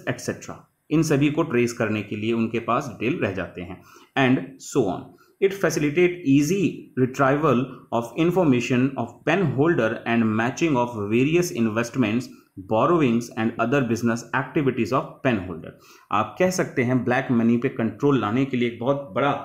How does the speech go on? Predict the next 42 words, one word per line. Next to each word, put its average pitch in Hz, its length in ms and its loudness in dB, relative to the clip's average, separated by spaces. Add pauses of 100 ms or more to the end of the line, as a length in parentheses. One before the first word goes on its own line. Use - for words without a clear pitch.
(240)
एक 120 120 -8 (100)
वेपन 170 280 0
है 143 180 -2
गवर्नमेंट 120 440 -2
के 117 80 -6
पास, 110 400 -6
इनकम 120 300 -4
टैक्स 123 200 -4
अथॉरिटीज 123 420 -2
के 110 100 -8
पास। - 400 -6 (300)
आप 110 120 -4
जानते 160 300 0
होंगे, 170 220 2
आपको 151 240 -2
पता 151 160 -2
चला 165 220 -2
होगा 147 180 2
कि 143 120 -2 (120)
आज 127 120 -2
के 147 120 -2
बीच 139 160 2
जो 143 140 -2
है 123 120 2
इस 127 120 -8
समय 143 220 2
में 139 280 -2 (300)
पैन 147 180 2
कार्ड 151 220 2
और 143 100 2
आधार 131 280 -2
कार्ड 131 220 -2
को 139 80 0
आपस 131 220 -4
में 151 100 0
लिंक 139 340 0
करने 120 220 0
की 120 140 -8
बात 165 340 -2
चल 151 160 2
रही 98 260 -4
है, 92 180 -12